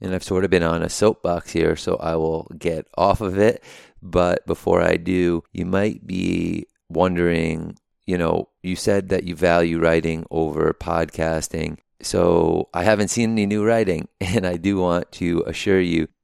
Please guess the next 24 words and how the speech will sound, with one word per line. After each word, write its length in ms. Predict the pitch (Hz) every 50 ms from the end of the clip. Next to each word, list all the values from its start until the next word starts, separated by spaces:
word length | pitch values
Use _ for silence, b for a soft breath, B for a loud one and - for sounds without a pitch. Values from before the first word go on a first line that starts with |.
| _ _
that 260 | - 78 87 87 85
I 120 | 85 85 85
do 300 | 76 80 98 101 101 92
have 600 | 92 90 85 82 82 80 80 80 78 - - _ _ _ _
two 600 | - - - 131 131 139 135 123 117 110 104 101 104 _
novels 720 | - 82 85 90 98 98 82 80 78 76 78 78 - - - -
that 460 | 78 78 80 80 80 78 80 80 - _
are 320 | - 80 80 80 78 78 78
complete, 720 | - - - 82 78 - - 98 90 95 120 - - B B B B B B B B B B
and 540 | - 90 87 85 82 82 80 78 80 80 80 -
I 140 | 80 80 78
am 360 | - 78 80 80 80 80 78
currently 500 | - - 80 78 80 82 - - 85 80
trying 500 | - - - 85 80 78 78 80 80 78
to 640 | - - - 80 78 76 78 78 80 78 78 80 b b b b b b b b b b
find 640 | _ - - 87 82 82 82 82 82 82 80 78 - - _ -
a 160 | - 82 82 82
home 280 | - 135 151 165 165
for 180 | 147 - 101 92
them 360 | 82 80 78 78 73 76 80 - _ _ -
and 360 | - 85 85 82 82 82 82
evaluate 720 | - 82 80 87 85 85 85 85 82 82 82 82 - - -
different 480 | 82 82 80 78 78 80 82 82 80 _ -
publishing 880 | - - 90 82 85 78 - - - 82 80 78 78 76 76 76 76